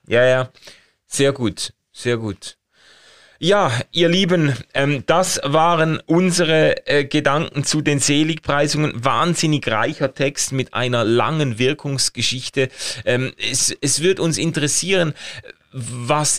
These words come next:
ihr in dem Text seht oder auch vielleicht von welcher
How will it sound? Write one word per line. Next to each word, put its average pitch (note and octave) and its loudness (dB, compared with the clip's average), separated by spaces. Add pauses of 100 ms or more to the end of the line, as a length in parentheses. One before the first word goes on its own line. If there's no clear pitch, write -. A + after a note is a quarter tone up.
(140)
ihr F3+ 0
in D#3 0
dem C#3 -2
Text - -2
seht D3+ -2
oder D3+ 0
auch D3+ 0
vielleicht E3 -2
von C#3 -2
welcher F3+ 0